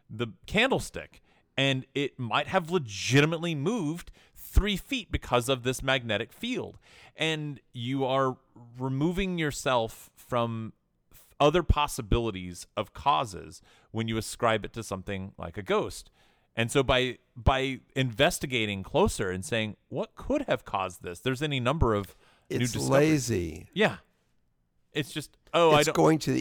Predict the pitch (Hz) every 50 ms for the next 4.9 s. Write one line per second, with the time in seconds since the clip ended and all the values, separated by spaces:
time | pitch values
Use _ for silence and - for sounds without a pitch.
0 | 135 143 135 139 123 123 135 135 120 - - - 123 117 113 - - 107 107 -
1 | - - - - 107 90 87 80 - - _ _ _ _ _ _ _ _ _ _
2 | _ _ _ _ - - - - 170 185 180 233 214 202 - - 208 190 196 214
3 | 202 202 156 - - 170 185 185 165 - - - 147 - - 127 127 113 - -
4 | - _ _ _ - - - - 139 196 240 262 - - 95 92 101 143